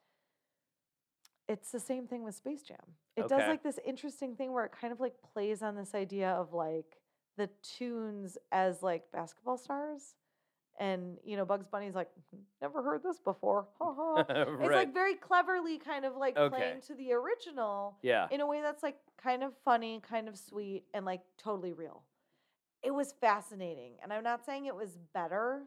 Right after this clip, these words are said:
Speaker 2: Right.
Speaker 1: but I am saying it was just as good. Mic drop. <laughs>
Speaker 2: Mic drop, yeah.
Speaker 1: I knocked over my water bottle
Speaker 2: I'm
Speaker 1: for
Speaker 2: just,
Speaker 1: everyone listening.
Speaker 2: I, I can't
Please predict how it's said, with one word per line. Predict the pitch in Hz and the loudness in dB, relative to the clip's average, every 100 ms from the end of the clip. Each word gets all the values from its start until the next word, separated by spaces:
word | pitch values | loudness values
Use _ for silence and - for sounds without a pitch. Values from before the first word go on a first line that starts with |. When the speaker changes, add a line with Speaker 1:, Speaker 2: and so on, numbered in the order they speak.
| - | 4
Speaker 2:
Right. | 120 101 | 4 6
Speaker 1:
but | 226 | 4
I | 226 | 4
am | 220 220 | 4 2
saying | 220 247 233 | -2 -4 -4
it | 214 | -4
was | 190 160 | -6 -6
just | - 165 - | -8 -10 -10
as | 123 - | -20 -20
good. | - - _ _ _ _ - 185 - - - _ _ _ _ _ _ _ _ - - 190 - - | -20 -20 _ _ _ _ -6 -6 -8 -12 -20 _ _ _ _ _ _ _ _ -4 -4 -8 -10 -2
Mic | 214 202 | -2 0
drop. | 165 131 240 - - 719 | -2 -2 -4 -10 -14 -20
<laughs> | 855 - | -20 -12
Speaker 2:
Mic | 170 147 120 | 2 2 2
drop, | 123 101 - | 0 0 2
yeah. | 107 | 4
Speaker 1:
I | 220 | 6
knocked | 226 226 226 | 6 6 6
over | 220 220 | 8 8
my | 214 196 | 8 10
water | 185 165 160 | 10 10 6
bottle | 156 151 | 6 8
Speaker 2:
I'm | 127 135 | 10 10
Speaker 1:
for | 180 | 10
Speaker 2:
just, | 190 | 6
Speaker 1:
everyone | 190 190 190 | 2 0 -4
listening. | 180 - - - 143 127 - | -8 -14 -20 2 4 4 4
Speaker 2:
I, | 139 | 8
I | 143 | 8
can't | 143 151 131 | 6 2 2